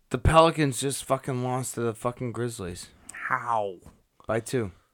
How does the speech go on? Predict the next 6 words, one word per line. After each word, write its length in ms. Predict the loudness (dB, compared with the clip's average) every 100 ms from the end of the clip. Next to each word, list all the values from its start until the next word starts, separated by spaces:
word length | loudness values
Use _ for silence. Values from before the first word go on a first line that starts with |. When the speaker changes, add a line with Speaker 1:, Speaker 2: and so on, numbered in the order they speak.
| _
Speaker 2:
How? 600 | -12 0 6 8 8 6 6
Speaker 1:
We 120 | 12
were 180 | 12 12
up 300 | 12 10 10 2
by 400 | 12 12 12 12 4 _ 0
twenty-five 1800 | 4 10 10 10 10 12 12 12 10 12 12 12 12 12 12 12 8 0